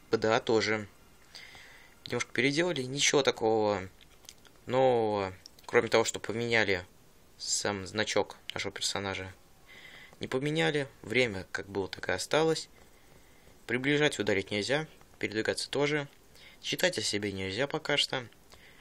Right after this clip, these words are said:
И различные записи. Но, по крайней мере, есть П Д А. Так, тут у нас ничего. Что я ещё такого про сам-то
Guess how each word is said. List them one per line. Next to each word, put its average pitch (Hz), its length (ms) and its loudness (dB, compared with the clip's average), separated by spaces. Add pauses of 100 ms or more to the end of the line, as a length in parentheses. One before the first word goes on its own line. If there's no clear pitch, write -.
(520)
И 113 160 0
различные 117 500 0
записи. 110 600 -2 (180)
Но, 185 260 -2 (220)
по - 80 -6
крайней 131 240 0
мере, 113 180 -4
есть 104 140 -6
П 110 120 -4
Д 110 100 -2
А. 107 160 -2 (1500)
Так, - 220 -6
тут - 260 -8
у 101 40 -6
нас - 380 -8 (120)
ничего. 104 680 -4 (580)
Что - 360 -4
я 123 180 -2
ещё 110 260 0
такого 107 480 -2 (120)
про 101 200 -2
сам-то 95 800 -4